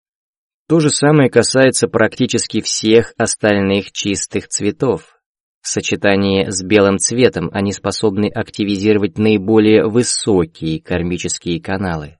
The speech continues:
а в сочетании с чёрным — самые низшие качественные уровни первых трёх чакрамов. Раскрытию каналов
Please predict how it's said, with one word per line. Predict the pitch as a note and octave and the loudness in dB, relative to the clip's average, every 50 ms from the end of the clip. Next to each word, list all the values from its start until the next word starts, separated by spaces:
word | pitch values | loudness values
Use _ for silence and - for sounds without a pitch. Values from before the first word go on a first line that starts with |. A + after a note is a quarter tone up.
| _ _ _ _ _ _ | _ _ _ _ _ _
а | - G#2 | -4 -4
в | F#2+ | -2
сочетании | - - - - G2 - G2 F2+ E2+ F2 E2+ E2 D2+ | -2 -4 -6 -6 -6 -6 -4 -4 -4 -4 -4 -6 -8
с | - - - - - _ | -8 -12 -16 -18 -14 _
чёрным — | - - - G2 A2+ A2+ G#2 F2+ E2 C2+ - - _ _ _ _ _ _ _ _ _ | -8 -4 -2 -2 -2 -2 -2 -4 -6 -8 -12 -16 _ _ _ _ _ _ _ _ _
самые | - - - - F#2+ F2+ F#2 G2 G#2 G#2+ | -12 -8 -4 -2 -2 -2 0 0 0 2
низшие | A2+ A#2 A#2 G#2 F2 - - - - - E2 C#2+ C2 - _ | 2 2 2 0 -2 -4 -8 -10 -10 -8 -8 -8 -8 -10 _
качественные | - - F#2 F2 - - F#2+ - - - G2 F#2+ G2+ G2+ G#2 F#2+ - _ | -6 -4 -4 -4 -4 -6 -10 -12 -10 -10 -8 -6 -4 -4 -6 -6 -8 _
уровни | - G#2 G2 F#2+ F#2+ F2 G2 G2+ G#2 | -6 -4 -2 -2 -2 -2 -2 -4 -4
первых | F2 - - G2+ F#2 F2 F#2+ F#2 F#2+ - | -6 -6 -4 -4 -4 -2 -2 -4 -6 -8
трёх | - - F2 F2+ E2+ E2 - | -10 -8 -6 -6 -6 -6 -8
чакрамов. | - - F2 D#2+ F#2+ F2+ E2 D2+ D2+ C#2 - _ _ _ _ _ _ _ _ _ - | -10 -10 -8 -8 -8 -8 -8 -8 -10 -12 -14 _ _ _ _ _ _ _ _ _ -6
Раскрытию | - G#2+ G2+ - - - D#3 E3+ E3 E3 D#3 D3 C#3 | -4 -2 -2 0 0 2 2 2 2 2 2 0 0
каналов | - - C#3 C#3+ C#3+ C#3+ C3+ C3+ B2 - | 0 0 -2 0 0 0 0 0 -2 -4